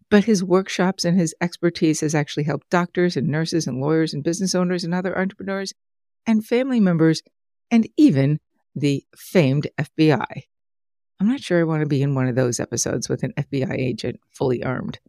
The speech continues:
but I'm presuming they leave their weapons at the door. <laughs> In any case, with that note, Doctor Mort, Doctor Mort Orman, thank you for joining me here today to talk about getting pissed off and angry.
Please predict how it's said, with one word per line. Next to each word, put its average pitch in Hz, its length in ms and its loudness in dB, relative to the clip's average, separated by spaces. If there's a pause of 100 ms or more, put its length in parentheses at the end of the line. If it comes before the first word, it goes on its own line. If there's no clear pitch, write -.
(340)
but 160 300 2 (100)
I'm 175 100 2
presuming 185 580 0
they 139 200 0
leave 131 260 -4
their 120 160 -2
weapons 127 400 -6
at 143 140 -8
the 135 80 -2
door. - 320 -8 (300)
<laughs> - 340 -20
In 214 260 12
any - 320 6
case, 143 440 4 (520)
with 262 340 6
that 247 380 6
note, 131 380 4 (120)
Doctor 139 380 6
Mort, 127 340 -2
Doctor 165 300 -4
Mort 180 300 2
Orman, 170 360 2 (480)
thank 202 280 8
you 226 100 4
for 185 100 0
joining 151 300 0
me 147 80 0
here 143 200 0
today 135 360 2
to 170 100 -2
talk 151 300 -4
about 143 380 -2 (960)
getting 226 280 4
pissed 214 320 -2
off 175 220 0
and 151 100 2
angry. - 480 -4